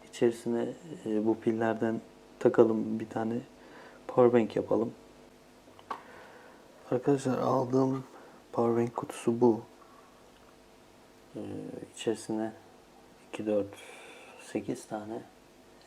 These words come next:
e, pil takabiliyorsunuz. Otuz bin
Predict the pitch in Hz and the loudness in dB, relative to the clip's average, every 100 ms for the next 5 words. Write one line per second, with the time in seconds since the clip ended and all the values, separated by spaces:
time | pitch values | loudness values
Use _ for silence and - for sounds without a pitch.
0 | - 120 113 113 107 - 117 - - 113 | -14 -12 -12 -14 -12 -8 -8 -8 -6 -4
1 | 117 120 117 - 101 107 - - - - | -2 -2 -6 -8 -10 -10 -16 -20 -20 -20
2 | - - - - - - - - 113 101 | -20 -20 -20 -20 -12 -10 -10 -6 -6 -4
3 | 123 113 107 104 | -4 -4 -4 -6